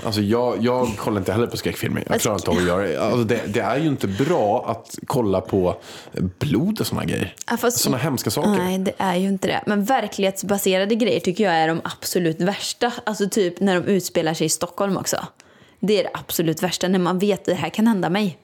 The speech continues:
Speaker 2: Då blir jag rädd. Men typ Exorcisten, den blir jag inte så rädd av.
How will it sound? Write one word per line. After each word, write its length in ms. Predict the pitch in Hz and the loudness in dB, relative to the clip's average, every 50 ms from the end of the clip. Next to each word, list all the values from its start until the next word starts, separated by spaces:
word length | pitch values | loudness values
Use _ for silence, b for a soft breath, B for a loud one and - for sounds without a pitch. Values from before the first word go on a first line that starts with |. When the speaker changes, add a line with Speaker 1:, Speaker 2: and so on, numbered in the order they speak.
| _ _ B B B B B B B B B B B B B B B B | _ _ B B B B B B B B B B B B B B B B
Speaker 2:
Då 480 | - 175 170 180 226 208 190 190 180 | -2 -2 0 2 2 2 2 2 0
blir 140 | 160 165 156 | 0 0 0
jag 180 | 151 147 151 170 | 2 2 2 0
rädd. 280 | 151 151 120 - - - - | 0 0 0 -2 -4 -4 0
Men 160 | - 202 190 | 0 0 2
typ 240 | - 196 180 - - | 2 0 -2 -2 -4
Exorcisten, 1000 | 175 - - - 185 180 170 - - 214 190 - - - - - 208 190 190 180 180 | -4 -4 -2 0 0 0 0 0 0 0 -2 -2 -2 -2 0 0 0 0 0 0 0
den 200 | 214 196 190 190 | 0 0 2 2
blir 160 | 190 185 160 | 2 2 2
jag 120 | 165 170 170 | 2 2 0
inte 160 | 175 170 - | 0 -2 -2
så 160 | - - 170 | -2 0 0
rädd 220 | 175 180 180 160 131 | 2 2 0 0 -2
av. 180 | - - - | -4 -4 -8